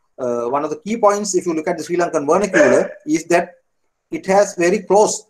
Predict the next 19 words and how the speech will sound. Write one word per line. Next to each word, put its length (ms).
in 160
and 160
out 160
relationships. 680
You 120
don't 200
have 140
a 80
clear 320
demarcation 560
between 400
inside 380
and 100
outside. 380
You 120
have 220
inside, 420
you 120
have 260